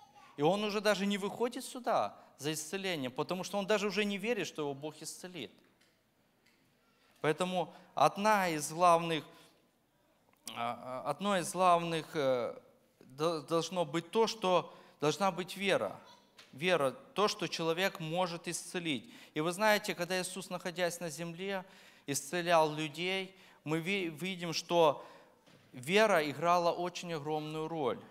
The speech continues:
Если мы, допустим, я уже не буду зачитывать, потому что у меня времени очень мало осталось, пятнадцать минут. Вот, я так буду на словах. Матфея в девятой главе написано о том, как Иисус, э, шёл исцелять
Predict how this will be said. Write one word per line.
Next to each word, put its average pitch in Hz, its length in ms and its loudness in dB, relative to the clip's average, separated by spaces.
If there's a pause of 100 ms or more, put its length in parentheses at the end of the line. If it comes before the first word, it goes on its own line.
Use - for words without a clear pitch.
(120)
Если 160 300 -2
мы, 185 140 -6
допустим, 170 600 -4 (300)
я 165 140 4
уже 151 160 -4
не 170 100 -4
буду 160 240 -6
зачитывать, 139 520 -8
потому 123 120 -10
что 123 140 -12
у - 20 -12
меня 131 160 -8
времени 131 380 -6
очень 127 400 -8
мало 98 320 -6
осталось, - 500 -12 (300)
пятнадцать - 500 -16
минут. 120 260 -12 (560)
Вот, 110 280 -10
я 151 180 4
так 143 240 0 (600)
буду 131 240 -6
на 135 80 -4
словах. 131 420 0
Матфея 160 800 2
в 139 80 -14
девятой 165 500 4
главе 165 320 -2
написано 160 760 -4 (360)
о 135 120 2
том, 165 280 2
как 151 340 2
Иисус, 147 680 -6
э, 131 420 6
шёл 165 400 4
исцелять 156 580 2